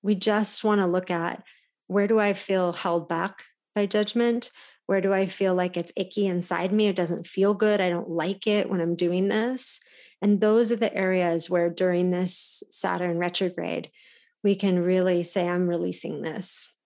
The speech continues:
And I'm doing it through this portal of getting curious, getting the details, and getting to compassion. So I can move from that third dimensional judgment frequency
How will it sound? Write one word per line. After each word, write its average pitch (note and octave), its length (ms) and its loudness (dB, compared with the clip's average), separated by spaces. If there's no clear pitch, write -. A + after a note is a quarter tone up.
And F#3+ 140 0
I'm F3+ 220 2
doing F#3+ 380 2
it E3+ 300 -4
through F3+ 400 2
this E3+ 220 -2
portal F3 580 -2
of E3+ 520 -4
getting F3+ 340 0
curious, F3+ 1000 0
getting E3+ 320 -2
the E3 80 -2
details, E3+ 840 -2
and F#3 140 0
getting F3 320 0
to F3+ 180 -2
compassion. E3+ 1000 -4
So F3+ 260 0
I F3 140 0
can E3+ 400 -2
move G3+ 200 6
from F#3 220 0
that E3+ 300 -2
third F#3 260 2
dimensional E3+ 640 0
judgment E3+ 500 -2
frequency F3+ 800 -6